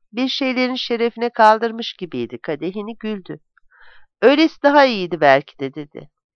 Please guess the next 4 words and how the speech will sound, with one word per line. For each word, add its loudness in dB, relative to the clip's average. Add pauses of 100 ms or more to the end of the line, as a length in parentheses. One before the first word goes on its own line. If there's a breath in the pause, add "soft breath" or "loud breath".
(300)
Anna -6
gözünü -6
ayırmadan -4
bakıyordu. -8